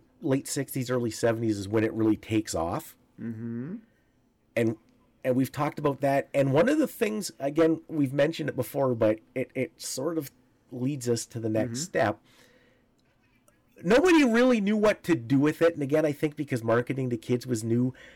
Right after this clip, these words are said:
Speaker 1: you had a lot of, like, Saturday morning versions of things that you have to ask, who the hell thought that was a good idea?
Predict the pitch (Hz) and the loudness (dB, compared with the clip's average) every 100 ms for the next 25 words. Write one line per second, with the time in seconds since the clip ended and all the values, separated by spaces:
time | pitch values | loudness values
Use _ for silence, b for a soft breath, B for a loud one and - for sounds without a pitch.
0 | B B 160 165 269 262 220 220 220 180 | B B 2 4 4 6 6 6 4 4
1 | 160 - - 175 196 208 196 170 165 160 | 2 2 2 2 2 0 2 4 4 4
2 | 135 131 135 143 123 110 - 151 156 127 | 2 0 0 -4 -6 -6 -2 -2 -2 0
3 | 135 131 - _ - 139 110 139 143 170 | 2 2 0 _ -6 -2 0 0 -2 -2
4 | - 123 120 120 - _ b b b b | -2 0 0 -2 -6 _ b b b b
5 | b b 165 180 190 165 170 160 175 147 | b b 4 6 4 6 6 6 4 2
6 | - 131 131 147 123 - 113 123 120 113 | 2 2 2 2 0 0 0 4 6 6
7 | 107 95 87 120 | 4 2 2 2